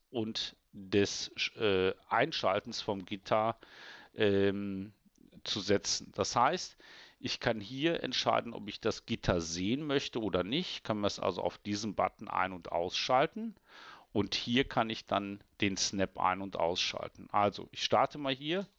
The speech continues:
bin gesnappt. Er springt mir hier an die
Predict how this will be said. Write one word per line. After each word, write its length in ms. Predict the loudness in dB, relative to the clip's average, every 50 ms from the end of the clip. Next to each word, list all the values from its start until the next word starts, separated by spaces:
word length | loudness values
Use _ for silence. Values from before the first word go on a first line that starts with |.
| _ _
bin 180 | -4 -4 -2 -2
gesnappt. 720 | -2 -2 -2 -2 0 4 4 4 2 _ -10 -10 -10 -12 _ _ -20 -20 -20 -20 -20 -20 -20 -20 _ -2
Er 140 | -2 0
springt 560 | 0 0 -2 -4 -4 -4 -2 -2 -4 -4 _ -4
mir 120 | -4 -4
hier 340 | -2 0 2 4 4 2 2 0
an 220 | -2 -2 -2 -2
die 280 | -6 -8 -8 -8 -8 -10